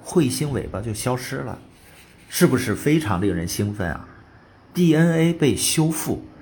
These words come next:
相当于改写了这个细胞的生命年龄。同时，它所处的生物体的生命状态也自然而然被修改，我们的身体就能焕发年轻态。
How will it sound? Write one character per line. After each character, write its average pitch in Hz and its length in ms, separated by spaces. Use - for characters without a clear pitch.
相 170 340
当 170 220
于 131 140
改 104 340
写 - 240
了 78 160
这 139 160
个 110 100
细 - 280
胞 127 200
的 113 160
生 139 300
命 123 220
年 85 260
龄。 65 220
同 160 220
时， 135 400
它 180 200
所 85 300
处 147 300
的 92 160
生 170 360
物 147 160
体 - 220
的 - 140
生 156 200
命 147 200
状 131 260
态 - 320
也 101 160
自 - 260
然 107 80
而 117 220
然 78 180
被 104 220
修 101 260
改， - 260
我 113 120
们 123 80
的 147 80
身 160 220
体 107 160
就 120 160
能 101 160
焕 98 220
发 95 160
年 90 200
轻 92 220
态。 - 260